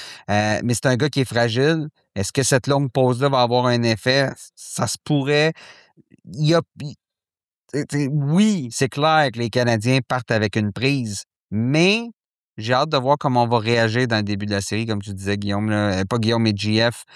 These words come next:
euh, pour, euh, à quel point ça va avoir un effet de pas avoir joué. En plus,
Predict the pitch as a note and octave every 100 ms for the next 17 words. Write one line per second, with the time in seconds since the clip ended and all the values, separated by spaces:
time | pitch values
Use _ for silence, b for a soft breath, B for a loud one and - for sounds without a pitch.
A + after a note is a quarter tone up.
0 | B B - G2+ - G#2 G#2 F#2+ G#2 G2+
1 | F#2+ E2+ - C#2 C#2+ A2+ A2+ B2 D3+ B2
2 | G#2+ A2 A#2 A2 G#2+ - B2 B2 A2 G#2+
3 | A2 A#2 B2 D3+ B3+ E4 -